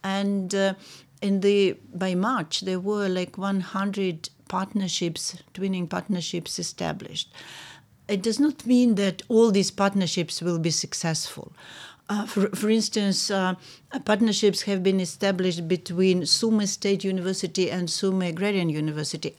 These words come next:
but then, uh, the situation in Sumy, um, region has aggravated to such a degree that the university was displaced, and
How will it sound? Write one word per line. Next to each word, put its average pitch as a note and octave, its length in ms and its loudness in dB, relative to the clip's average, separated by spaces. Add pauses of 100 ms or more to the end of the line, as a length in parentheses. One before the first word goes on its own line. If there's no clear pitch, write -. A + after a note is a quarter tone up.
but F3+ 280 -2
then, G#3 320 -2 (100)
uh, F#3 240 -2 (420)
the F3 80 -4
situation G3+ 760 2
in F#3 140 0
Sumy, G3 540 0 (460)
um, F#3 540 0
region F#3+ 480 0
has F#3 340 -2
aggravated G3 600 0
to F3+ 80 -4
such F#3 280 -2
a F3 40 -2
degree F3+ 460 0
that D#3+ 220 -2
the E3+ 80 -6
university F3+ 640 -4
was E3 340 -4
displaced, E3+ 880 -2
and E3+ 500 -2